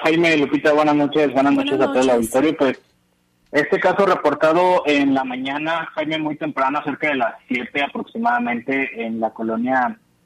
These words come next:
Speaker 1: Cruz de la Soledad, en la zona de Las Ollas, un com-, un camino conocido como San Juan.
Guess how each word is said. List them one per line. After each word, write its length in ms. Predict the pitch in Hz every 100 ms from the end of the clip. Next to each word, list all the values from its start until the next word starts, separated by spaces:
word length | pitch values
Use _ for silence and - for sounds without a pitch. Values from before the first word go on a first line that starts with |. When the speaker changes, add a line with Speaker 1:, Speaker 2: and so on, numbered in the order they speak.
| _
Speaker 1:
Cruz 200 | - 123
de 100 | 135
la 180 | 139 -
Soledad, 440 | 117 110 113 123 -
en 100 | 120
la 120 | 107
zona 220 | 120 123
de 80 | 120
Las 160 | 107 -
Ollas, 280 | 160 135 147 127
un 80 |
com-, 260 | 123 131 131
un 120 | 123 131
camino 380 | 131 127 131
conocido 540 | 120 110 - 113 120 120
como 360 | 110 101 98 -
San 200 | 107 98
Juan. 320 | - 117